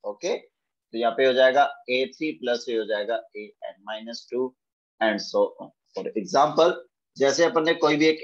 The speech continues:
एपी लिया, that two, four, six, eight, uh, ten and twelve, right?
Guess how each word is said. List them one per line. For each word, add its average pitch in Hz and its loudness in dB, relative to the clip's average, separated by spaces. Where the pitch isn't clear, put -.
एपी 139 -2
लिया, 127 -2
that 120 -2
two, 139 0
four, 131 -2
six, 131 -6
eight, 131 -2
uh, 120 -8
ten 127 -2
and 113 -12
twelve, - -12
right? 170 -12